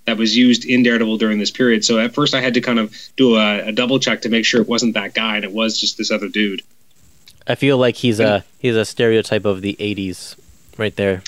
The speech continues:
Speaker 2: with his mustache
Speaker 1: Very
Speaker 2: and his
Speaker 1: much
Speaker 2: long
Speaker 1: so.
Speaker 2: hair. <laughs> Yeah.
Speaker 1: And what I like about this is that be, be tying in the idea of this, this drug and this corporation. I mean, this is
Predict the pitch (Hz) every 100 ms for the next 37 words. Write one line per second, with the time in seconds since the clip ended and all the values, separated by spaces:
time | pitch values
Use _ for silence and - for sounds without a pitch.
0 | - - 110 107 104 101 95 - 104 131
1 | 131 117 113 101 101 92 101 95 98 -
2 | - 175 156 - - - 123 - - _
3 | _ - - - - - 165 170 185 185
4 | 196 170 151 147 147 135 127 120 113 135
5 | 120 131 117 127 127 117 151 160 151 139
6 | 127 113 120 120 113 110 110 107 - 113
7 | 113 123 117 113 110 110 - - 110 110
8 | 110 110 110 104 - - 120 123 135 139
9 | 147 127 -